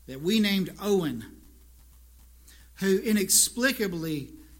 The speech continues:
died in his mother's womb at twenty weeks. The doctors said that there was some sort of, what they called it, a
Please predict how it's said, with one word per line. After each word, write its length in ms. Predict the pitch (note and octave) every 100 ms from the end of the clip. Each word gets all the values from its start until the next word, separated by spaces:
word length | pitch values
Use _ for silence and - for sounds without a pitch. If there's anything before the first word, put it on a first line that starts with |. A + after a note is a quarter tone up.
| D#3
died 460 | C#3 F3 G3+ G3+ F3+
in 200 | G3 G3
his 300 | F3 F#3 D#3+
mother's 460 | E3+ F3+ F3+ E3+ D3
womb 380 | D#3+ F#3 F3
at 160 | D#3+ E3+
twenty 300 | - F#3+ F3
weeks. 340 | D3+ D#3+ D3+
The 120 | - D3+
doctors 640 | C#3+ E3+ E3+ E3+ D#3 D3+
said 300 | F3+ D#3 C#3+
that 200 | D3 C3
there 120 | E3
was 200 | D3+ C#3+
some 280 | - - D#3+
sort 300 | D3+ E3 D#3
of, 220 | D3 B2+
what 100 | D3+
they 100 | D3+
called 300 | D3+ D#3+ D#3+
it, 160 | D3+ C3+
a 120 | B2+